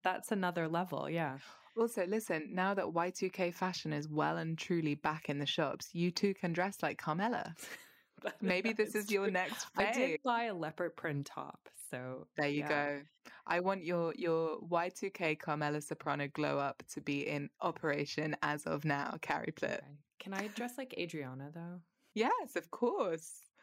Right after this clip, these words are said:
Speaker 1: I want a cat suit.
Speaker 2: I would love you to own a cat suit. I think that's a great step for you.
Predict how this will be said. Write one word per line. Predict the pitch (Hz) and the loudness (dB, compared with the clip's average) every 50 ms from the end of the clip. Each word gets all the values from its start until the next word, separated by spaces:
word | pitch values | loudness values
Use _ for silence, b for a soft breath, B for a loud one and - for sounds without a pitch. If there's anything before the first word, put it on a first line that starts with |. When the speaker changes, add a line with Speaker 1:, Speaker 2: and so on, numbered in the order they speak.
| b b - | b b -10
Speaker 1:
I | 165 165 | -8 -6
want | 170 175 180 175 | -6 -4 -6 -6
a | 170 | -8
cat | - - - 143 - - | -8 -8 -8 -8 -8 -8
suit. | - - - - - - _ _ _ _ _ _ _ _ _ _ _ _ _ - - | -10 -10 -10 -10 -12 -16 _ _ _ _ _ _ _ _ _ _ _ _ _ 0 2
Speaker 2:
I | 170 165 170 170 | 2 2 2 2
would | 165 170 165 | 0 -2 0
love | 170 170 165 165 | 0 0 0 0
you | 165 160 | -2 -2
to | - - 156 | -2 -2 -2
own | 151 151 | -2 -2
a | 147 | -2
cat | - 151 - 202 | -2 -4 -4 -4
suit. | - - - - | -4 -4 -4 -4
I | 151 | -4
think | - 156 - - | -4 -6 -6 -8
that's | 156 151 - - | -8 -10 -10 -8
a | |
great | - - 151 - - | -4 -2 -2 -2 -2
step | - - - - - | -4 -6 -8 -8 -10
for | - - | -10 -8
you. | - - - 170 | -6 -6 -6 -8